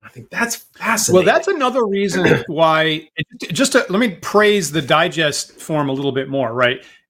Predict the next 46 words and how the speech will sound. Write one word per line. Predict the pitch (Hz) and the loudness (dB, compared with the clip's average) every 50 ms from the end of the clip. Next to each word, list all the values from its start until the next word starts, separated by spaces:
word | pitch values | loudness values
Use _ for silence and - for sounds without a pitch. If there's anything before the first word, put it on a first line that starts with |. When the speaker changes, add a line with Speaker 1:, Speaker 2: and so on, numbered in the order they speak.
| - | -4
Speaker 2:
The, | 147 165 165 - - | 0 0 0 0 0
the | 147 170 | -2 -2
Speaker 1:
Mm-hmm. | 131 113 | 0 2
Speaker 2:
fact | 208 208 220 262 262 - - | 4 4 4 2 0 -2 -2
that | 196 180 | 0 0
it's | 180 170 175 - - 170 | 0 -2 -2 -6 -8 -6
a | |
little | 147 160 185 208 170 | -4 0 0 2 2
bit | 180 175 151 | 0 0 0
minimalist, | 139 147 170 196 190 160 135 123 117 117 127 147 - - - - - _ _ - | -2 -2 0 0 0 0 0 0 -2 -2 -4 -4 -4 -6 -6 -6 -10 _ _ 0
right? | 139 135 135 139 135 - | 2 4 4 4 0 -2
Eas-, | 165 156 160 156 160 | -2 -2 -2 -2 0
you | 175 156 143 | 0 0 0
know, | 139 156 | 0 0
easy | 160 156 165 156 185 180 | 0 0 2 2 2 0
for | 180 160 | 2 2
the | 156 | 2
hobbyist | 127 156 160 156 147 156 147 139 - | 4 4 2 2 0 -2 -4 -4 -6
to | - 131 | -10 -12
publish | - - 214 226 170 156 147 143 - - _ _ _ _ - | -4 -2 -2 0 2 0 0 -2 -4 -8 _ _ _ _ -6
is | 160 151 156 | -2 0 2
that | 175 | 0
it | 185 180 | 0 2
takes | - 185 180 180 185 | 2 2 2 2 0
up | 175 180 170 | -2 -2 -2
a | 139 | -4
very | 143 156 160 156 | -2 -2 -2 -2
small | - - 151 147 147 147 | -2 -2 0 0 0 0
amount | 143 143 135 135 | 0 0 -2 -2
of | 127 | -4
space | - - - 127 120 - 117 | -6 -4 -2 -2 -2 -2 -6
at | 113 | -12
the | - | -10
table. | 120 123 123 117 - - _ _ _ _ _ _ - | -6 -6 -6 -6 -8 -16 _ _ _ _ _ _ -4
So | - - 170 156 143 139 135 | 0 2 4 4 4 4 0
particularly | - 165 147 - 196 202 202 208 175 160 | -4 -6 -2 -2 -2 0 2 2 2 2
if | 147 160 | 2 2
you | 156 | 2
have | 151 160 156 | 2 2 2
a | 156 151 143 | 2 0 -2
lot | 131 120 131 135 151 170 175 196 - | -4 -2 0 2 4 4 4 2 0
of | 180 143 117 - | -6 -10 -10 -10
players | - - 185 185 180 170 156 139 143 | -6 0 2 2 2 2 0 -2 -2
at | 151 139 131 | -4 -4 -4
your | 127 127 | -8 -10
table | - - 175 208 202 120 117 110 127 156 _ | -4 -2 -2 -2 -2 -4 -6 -10 -10 -12 _